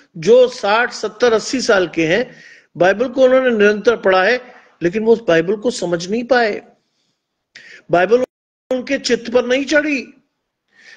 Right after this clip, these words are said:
बाइबल के द्वारा जो आशीषें उन्हें मिलनी चाहिए थी, वो नहीं मिली। क्यों? क्योंकि बाइबल एक पुस्तक रही उनके लिए, उससे ज्यादा वो बाइबल को कोई तरजीह या तवज्जो नहीं दे पाए,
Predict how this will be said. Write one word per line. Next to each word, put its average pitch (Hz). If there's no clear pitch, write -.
बाइबल 214
के 254
द्वारा 240
जो 247
आशीषें 233
उन्हें 262
मिलनी 220
चाहिए 254
थी, 285
वो 277
नहीं 247
मिली। 302
क्यों? 370
क्योंकि 185
बाइबल 170
एक 196
पुस्तक 170
रही 165
उनके 147
लिए, -
उससे 190
ज्यादा 208
वो 226
बाइबल 185
को 226
कोई 226
तरजीह 190
या 247
तवज्जो 190
नहीं 220
दे 202
पाए, 165